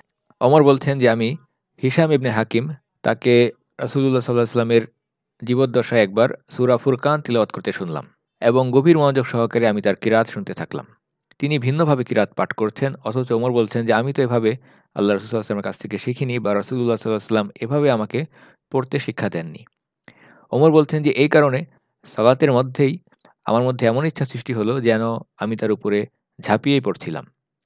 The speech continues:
আমি যেন তার উপর ঝাঁপিয়ে পড়তে উদ্যত হয়ে পড়েছিলাম, কিন্তু বহু কষ্টে আমি নিজেকে সামলে নিলাম। এরপর যখন সে সালাম ফেরালো, আমি একেবারে চাদর দিয়ে তার গলা পেঁচিয়ে ধরলাম,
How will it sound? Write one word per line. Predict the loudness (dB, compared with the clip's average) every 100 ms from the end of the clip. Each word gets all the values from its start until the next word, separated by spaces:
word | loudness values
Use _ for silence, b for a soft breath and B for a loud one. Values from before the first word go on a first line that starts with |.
| _ _ _ _ _ _ _ -6
আমি | -2 2
যেন | 2 0
তার | 0 2
উপর | 2 0 -2
ঝাঁপিয়ে | -4 0 0
পড়তে | 0 -6 -4 -4 -4
উদ্যত | -4 -4 -4
হয়ে | -2 -2
পড়েছিলাম, | -2 -6 -6 -2 -2 -4 b b b b -10
কিন্তু | -6 -2 0
বহু | 2 0
কষ্টে | -2 -2 -4
আমি | -2
নিজেকে | -2 -4 -4
সামলে | -6 -6 -6 -6
নিলাম। | -8 -10 _ _ _ _ b b b b
এরপর | 0 2 0
যখন | -2 -2
সে | -2
সালাম | 2 2 2
ফেরালো, | 0 0 0 -4
আমি | -6 -6
একেবারে | -4 -4 -4
চাদর | -2 0 2 0 -2
দিয়ে | -4 -2
তার | -4
গলা | 0 0 0
পেঁচিয়ে | -4 -6 -6
ধরলাম, | -2 -2